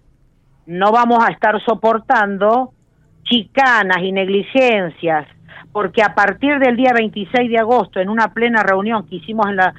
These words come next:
en la municipalidad por el tema del internet, él violentamente,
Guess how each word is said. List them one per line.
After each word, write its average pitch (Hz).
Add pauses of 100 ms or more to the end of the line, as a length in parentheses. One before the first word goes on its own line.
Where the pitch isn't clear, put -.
(200)
en 180
la 185
municipalidad 190
por 170
el 165
tema 214
del 190
internet, 233 (880)
él 247
violentamente, 233